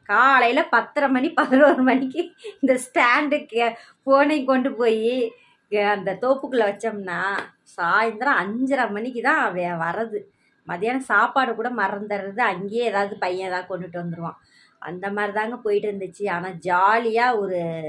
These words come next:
நிறைய வீடியோ எ-, எடுத்து சேவ் பண்ணிக்கிட்டேன். சரிங்களா? அப்பதான் டெய்லி ரெண்டு ரெண்டா போஸ்ட் பண்ணலாம். Instagram, YouTube,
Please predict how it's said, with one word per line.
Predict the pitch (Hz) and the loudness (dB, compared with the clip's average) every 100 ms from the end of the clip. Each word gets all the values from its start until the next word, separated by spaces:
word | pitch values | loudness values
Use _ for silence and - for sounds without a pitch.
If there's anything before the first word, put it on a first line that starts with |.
| 143 | -10
நிறைய | 139 151 202 226 247 349 | -10 -10 -10 -8 -4 -2
வீடியோ | 285 294 302 | -2 0 2
எ-, | 247 208 | 2 2
எடுத்து | 202 202 262 - | 0 -2 -8 -2
சேவ் | 214 214 208 | -2 -2 -6
பண்ணிக்கிட்டேன். | 185 170 185 - _ _ _ _ _ | -8 -6 -8 -10 _ _ _ _ _
சரிங்களா? | 240 220 196 | 4 4 4
அப்பதான் | 214 180 196 220 226 | 0 0 -2 -2 0
டெய்லி | 190 196 226 | -2 -2 -2
ரெண்டு | 214 202 190 | -2 -2 -4
ரெண்டா | 190 202 220 | -2 -4 -2
போஸ்ட் | 208 233 - | -4 -6 -4
பண்ணலாம். | 196 180 180 180 180 - 262 262 - 539 554 480 - | -4 -2 -2 -2 -2 -4 -6 -8 -12 -10 -4 -4 -4
Instagram, | 220 214 - 220 208 208 214 240 | -8 -6 0 2 4 2 0 -2
YouTube, | 214 220 214 175 196 196 233 | -8 -6 -4 -2 0 0 -2